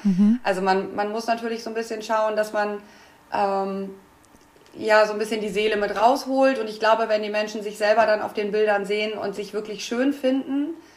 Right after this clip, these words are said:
Speaker 2: und die Bilder auch mögen, das ist, äh, für mich eigentlich immer so mit das Größte.
Speaker 1: Ja, schön.
Speaker 2: Also, und schlimmstes Erlebnis hatte ich tatsächlich nicht,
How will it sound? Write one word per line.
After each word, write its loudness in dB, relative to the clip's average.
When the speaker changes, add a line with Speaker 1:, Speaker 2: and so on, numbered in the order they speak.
Speaker 2:
und -10
die -8
Bilder 4
auch -2
mögen, -2
das -2
ist, -12
äh, -4
für -8
mich -2
eigentlich -4
immer -4
so -4
mit -2
das -4
Größte. -10
Speaker 1:
Ja, 0
schön. 0
Speaker 2:
Also, 0
und -2
schlimmstes 2
Erlebnis -2
hatte -6
ich -14
tatsächlich -10
nicht, -8